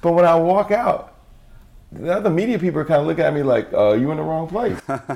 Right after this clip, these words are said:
Speaker 2: think it's just like Lyle said, it's becoming for the better, and I think it's just, uh, um, you know, like, a lack of knowledge. I think the more and more you talk about it and become aware of it,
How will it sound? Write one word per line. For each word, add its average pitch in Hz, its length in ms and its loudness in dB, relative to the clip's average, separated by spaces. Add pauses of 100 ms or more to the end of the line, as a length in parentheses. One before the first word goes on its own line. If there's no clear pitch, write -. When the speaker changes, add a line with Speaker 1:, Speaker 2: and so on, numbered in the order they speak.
(220)
Speaker 2:
think 117 240 -2
it's 90 100 -6
just 98 220 -8
like 87 160 -4
Lyle 87 320 -4
said, 92 320 -4
it's 82 180 -10
becoming 85 720 -10
for - 180 -8
the 76 80 -10
better, 85 380 -4 (160)
and 78 400 -12
I 76 60 -12
think 80 220 -12
it's 73 100 -16
just, - 240 -14
uh, 69 300 -6 (200)
um, 73 400 -14
you 76 60 -14
know, 78 120 -8
like, 76 140 -12
a 73 40 -10
lack 73 360 -8
of 71 180 -12 (360)
knowledge. 73 540 -8 (420)
I - 60 -16
think 73 220 -6
the 73 80 -8
more 73 200 -8
and 73 80 -8
more 76 140 -8
you 78 60 -10
talk 80 300 -6
about 71 280 -6
it 69 160 -10
and 73 160 -12
become 80 260 -10
aware 80 320 -6
of 73 160 -10
it, 78 120 -8